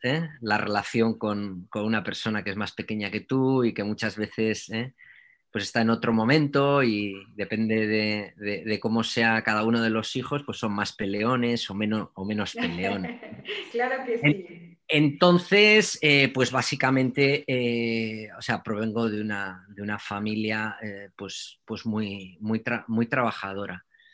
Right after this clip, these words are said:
Speaker 1: Entonces, eh, principalmente, eh, mi madre siempre a-, a-, apostó por, por, por la educación.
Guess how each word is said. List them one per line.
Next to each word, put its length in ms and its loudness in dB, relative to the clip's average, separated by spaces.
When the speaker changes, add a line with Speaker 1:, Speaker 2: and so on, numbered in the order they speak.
Speaker 1:
Entonces, 460 4
eh, 440 2
principalmente, 920 2
eh, 420 -2
mi 140 2
madre 380 4
siempre 480 0
a-, 100 2
a-, 460 -10
apostó 520 -4
por, 380 -2
por, 260 -8
por 200 -6
la 80 -2
educación. 880 0